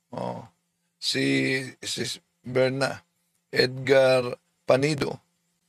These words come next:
Ah, third Sunday of July,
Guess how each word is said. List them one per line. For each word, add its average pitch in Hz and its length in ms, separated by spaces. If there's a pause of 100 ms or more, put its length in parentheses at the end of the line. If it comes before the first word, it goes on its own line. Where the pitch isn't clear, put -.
(320)
Ah, 143 240
third 202 320
Sunday 196 640
of 151 560 (1200)
July, 160 720